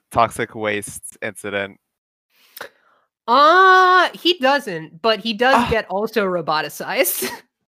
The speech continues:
Speaker 2: <laughs>
Speaker 1: Which, uh, it's, it's the same thing, right?
Speaker 2: He was, he was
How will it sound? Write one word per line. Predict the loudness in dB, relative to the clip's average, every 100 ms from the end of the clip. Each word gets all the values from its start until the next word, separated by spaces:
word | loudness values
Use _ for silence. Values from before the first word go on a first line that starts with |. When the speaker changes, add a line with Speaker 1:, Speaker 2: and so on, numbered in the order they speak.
| _ _ _
Speaker 2:
<laughs> | _ _ _ _ _ _
Speaker 1:
Which, | 4 4 4
uh, | -2 -4 -8 _ -6
it's, | 0
it's | 0 0 -6 -8 _ _
the | 2
same | 2 2
thing, | 0 0 2 0 -4 _
right? | -2 2 2 2 6
Speaker 2:
He | 6
was, | 6 4 -2 -18
he | -6 2 4
was | 4 2